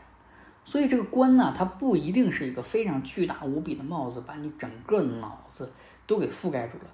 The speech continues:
很有可能就是那么一点点儿啊，类似于我们今天的发卡啊，就是这么一个东西，看起来呢非常的文雅啊，非常的有代表性啊，这是贵族需要这么做的。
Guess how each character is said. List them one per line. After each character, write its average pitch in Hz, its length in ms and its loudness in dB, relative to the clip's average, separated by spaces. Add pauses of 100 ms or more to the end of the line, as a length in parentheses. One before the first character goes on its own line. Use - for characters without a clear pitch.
(200)
很 226 160 2
有 294 60 4
可 131 220 -6
能 117 180 -6
就 240 140 -6
是 - 140 -8
那 208 80 0
么 202 60 2
一 208 120 -4
点 156 280 -10
点 156 160 -8
儿 - 60 -16 (500)
啊， - 200 -14 (160)
类 202 200 6
似 175 180 2
于 180 60 4
我 160 140 2
们 110 140 -8
今 175 160 -6
天 185 120 2
的 131 120 -4
发 - 260 -2
卡 127 560 -6 (480)
啊， 123 300 -4 (520)
就 311 160 6
是 247 80 4
这 208 80 0
么 151 140 2
一 117 80 -8
个 120 100 -2
东 135 220 -2
西， - 160 -14
看 220 260 -4
起 131 100 -6
来 120 160 -6
呢 127 180 -6 (280)
非 233 320 2
常 135 220 -6
的 127 80 0
文 127 400 -4
雅 160 100 2 (180)
啊， - 120 -16
非 190 220 2
常 185 200 -6
的 147 80 -4
有 110 100 -4
代 190 260 -6
表 - 200 -14
性 - 180 -10 (360)
啊， - 140 -20
这 135 100 -4
是 - 120 -8
贵 220 360 2
族 117 220 -8
需 - 180 -12
要 113 100 -6
这 - 100 -12
么 110 140 -12
做 123 260 -6
的。 - 60 -18